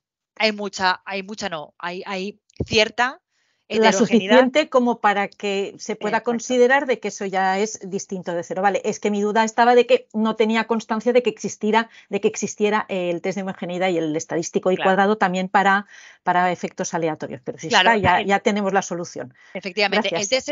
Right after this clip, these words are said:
Speaker 1: es el mismo, ¿vale? O sea,
Speaker 2: Vale, vale.
Speaker 1: eh, el test se hace exactamente igual. Eh, claro, aquí está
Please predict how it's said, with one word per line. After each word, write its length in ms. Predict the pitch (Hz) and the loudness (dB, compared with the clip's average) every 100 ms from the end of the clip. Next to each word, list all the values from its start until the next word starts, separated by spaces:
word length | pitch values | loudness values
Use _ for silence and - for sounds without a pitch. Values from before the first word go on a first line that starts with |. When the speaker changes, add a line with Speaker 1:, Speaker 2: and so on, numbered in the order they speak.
| 285 | -6
Speaker 1:
es 60 | 233 | -8
el 80 | |
mismo, 340 | 185 185 170 151 | -8 -12 -12 -6
¿vale? 240 | 156 240 | -4 -4
O 40 | 285 | -6
sea, 300 | 208 175 165 | -2 2 2
Speaker 2:
Vale, 160 | 185 | 0
vale. 180 | 180 165 | -4 -4
Speaker 1:
eh, 360 | 165 170 147 - | -6 -16 -20 -20
el 160 | 185 170 | -20 -4
test 200 | 208 233 | -4 -4
se 60 | |
hace 140 | 226 214 | -8 -10
exactamente 440 | 208 214 190 165 | -4 -4 -4 -10
igual. 320 | 147 180 165 - - - _ | -2 -2 -2 -8 -20 -20 _
Eh, 420 | 208 190 180 180 _ _ - | -6 -2 -2 -4 _ _ -4
claro, 360 | 233 214 165 - _ | 2 2 2 -6 _
aquí 220 | 196 220 | -8 -8
está 540 | 208 233 220 220 - | -4 2 2 2 0